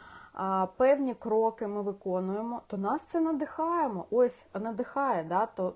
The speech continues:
тому що ось тут ми створили лендінг, отут ми ствердили концепт, ось тут ми, а, зрозуміли, яким чином ми будемо просувати і так далі. Да?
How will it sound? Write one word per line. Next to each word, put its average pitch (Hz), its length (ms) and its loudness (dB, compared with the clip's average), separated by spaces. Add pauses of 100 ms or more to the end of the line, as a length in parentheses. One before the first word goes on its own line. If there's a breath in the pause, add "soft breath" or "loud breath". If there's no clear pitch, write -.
тому 180 200 -6
що - 220 -8
ось 226 160 -2
тут 294 200 -2
ми 190 160 -2
створили 165 500 -6
лендінг, 254 480 0 (400 loud breath)
отут 247 320 -2
ми 185 120 -2
ствердили 180 640 -4
концепт, 190 600 -4 (340 loud breath)
ось 196 200 -6
тут 269 320 0
ми, 202 340 -4 (260 loud breath)
а, 185 800 0
зрозуміли, 208 640 -2
яким 196 400 -2
чином 208 480 -2
ми 185 80 -2
будемо 180 540 -2
просувати 202 760 -2
і 196 40 -6
так 214 220 -6
далі. 175 340 0
Да? 202 200 -4